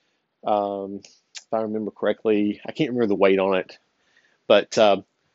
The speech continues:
so that way I won't mess this up. But, you know, the Voodoo V twenty-two Action,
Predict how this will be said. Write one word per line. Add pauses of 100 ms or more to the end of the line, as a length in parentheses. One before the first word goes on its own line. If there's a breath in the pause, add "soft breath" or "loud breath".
(560)
so
that
way
I
won't
mess
this
up.
But, (280 loud breath)
you
know,
the
Voodoo
V
twenty-two
Action,